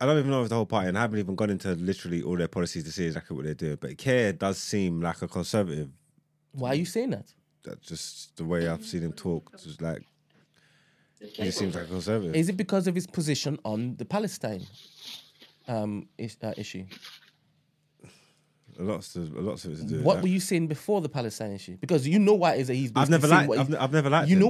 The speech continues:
Speaker 2: why he's saying what he's saying with the Palestine issue.
Speaker 1: Yeah, but I've, I've, I've never liked him, and I've always said I'm on. Um,
Speaker 2: Why don't you? Why didn't you like him?
Speaker 1: He doesn't. S-,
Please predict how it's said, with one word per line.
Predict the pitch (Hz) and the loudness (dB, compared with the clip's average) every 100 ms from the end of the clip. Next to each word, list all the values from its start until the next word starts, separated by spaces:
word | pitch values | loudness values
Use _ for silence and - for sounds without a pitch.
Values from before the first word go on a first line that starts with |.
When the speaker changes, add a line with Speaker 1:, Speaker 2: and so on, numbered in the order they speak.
| 220 | 6
Speaker 2:
why | 185 | 6
he's | 160 - | 4 2
saying | 165 | 0
what | 143 | 0
he's | 127 - | -2 0
saying | 151 120 | 0 0
with | 104 | -2
the | |
Palestine | 139 143 - 87 | 0 0 -2 -10
issue. | - 123 | 0 4
Speaker 1:
Yeah, | 117 | 4
but | - | 2
I've, | 131 | 0
I've, | - 135 | 0 0
I've | 127 131 | 0 0
never | 127 | 2
liked | 127 110 95 | 2 0 -4
him, | 82 - | -8 -6
and | 101 | -4
I've | 101 | 0
always | 120 120 113 | 4 2 4
said | 117 95 92 _ _ _ | 2 2 -2 _ _ _
I'm | - 101 | -4 0
on. | 104 101 | 2 2
Um, | 98 92 92 90 90 87 _ | 0 0 -2 -2 -4 -8 _
Speaker 2:
Why | - 139 185 | -2 0 2
don't | 190 190 | 0 -2
you? | - | -2
Why | 165 | 0
didn't | 190 208 196 - | 0 0 -2 -2
you | |
like | 160 139 - | 0 -2 -2
him? | 95 - _ - | -10 -12 _ -10
Speaker 1:
He | 113 | -4
doesn't. | 131 123 107 | -2 -2 -4
S-, | - - - - | -6 -8 -10 -12